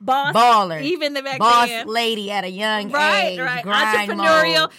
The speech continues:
Speaker 1: That's that entre-,
Speaker 2: Yeah.
Speaker 1: entrepreneurial
Speaker 2: Yeah,
Speaker 1: spirit.
Speaker 2: like, like my guy Eric Thompson would say, beast mode.
Speaker 1: Right.
Speaker 2: I went to, like, beast mode. When I say, I'm like, I'm using what I have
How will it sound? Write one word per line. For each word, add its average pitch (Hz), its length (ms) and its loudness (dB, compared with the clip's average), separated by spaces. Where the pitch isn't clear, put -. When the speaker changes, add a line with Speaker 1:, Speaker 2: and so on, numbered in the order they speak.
Speaker 1:
That's 349 160 -8
that 311 200 -4
entre-, 330 320 -2
Speaker 2:
Yeah. 233 480 0
Speaker 1:
entrepreneurial 294 760 -4
Speaker 2:
Yeah, 214 160 -2
Speaker 1:
spirit. 208 280 0
Speaker 2:
like, 170 140 -12
like 226 140 2
my 240 160 -2
guy 220 340 2
Eric 226 300 -4
Thompson 233 440 -2
would 226 120 -2
say, 240 300 2
beast 190 420 -2
mode. 165 600 -6
Speaker 1:
Right. 440 560 -6
Speaker 2:
I 202 120 4
went 202 440 0
to, 196 180 -2
like, 165 400 -2
beast 196 360 -4
mode. 175 240 -4
When 180 100 -2
I 202 120 2
say, 196 300 -2
I'm 202 200 2
like, 190 160 0
I'm 196 240 -2
using 196 380 -4
what 170 160 2
I 170 120 6
have 185 540 0